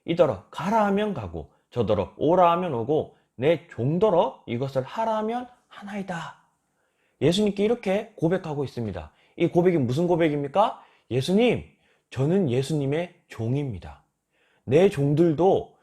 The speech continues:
내 말에 오라 하면 오고 가라 하면 가고 행하라 하면 행하는데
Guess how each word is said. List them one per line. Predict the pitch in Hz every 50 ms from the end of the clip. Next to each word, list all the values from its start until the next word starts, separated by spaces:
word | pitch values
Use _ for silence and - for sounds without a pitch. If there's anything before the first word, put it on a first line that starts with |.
| _ _ _
내 | - 117 135 156
말에 | 151 123 95 92 101 117 135 139 104 76 - _ _ _ _ _
오라 | - 156 180 190 175 165
하면 | 160 156 156 151
오고 | 120 170 170 170 202 247 277 - _ _ _ _ _
가라 | - 123 123 170 190 190
하면 | 180 175 170 165
가고 | 147 131 156 185 - 160 107 87 _ _ _ _ _ _ _ _ -
행하라 | 208 208 233 247 262 233 208
하면 | 180 165 143
행하는데 | 131 135 170 165 170 170 151 113 95 87 117 127 110 78 -